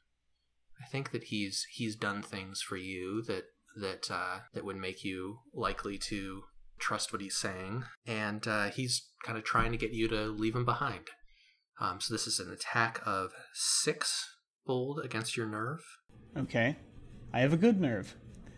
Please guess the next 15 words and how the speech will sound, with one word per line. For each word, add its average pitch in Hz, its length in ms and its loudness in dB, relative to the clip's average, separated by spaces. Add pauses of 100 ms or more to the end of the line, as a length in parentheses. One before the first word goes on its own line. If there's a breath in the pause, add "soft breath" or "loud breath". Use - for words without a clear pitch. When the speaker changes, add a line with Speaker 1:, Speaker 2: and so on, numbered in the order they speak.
(360 loud breath)
Speaker 2:
Um, 113 240 4
it's 127 120 0
taken 160 260 10
a 151 40 10
little 190 240 10
wear, 117 240 8
but 117 140 6
it's 120 200 4
still, 135 560 6
I, 117 200 2 (200)
I, 117 300 0
but - 80 -2
I 120 100 6
can 123 200 4
still 139 400 10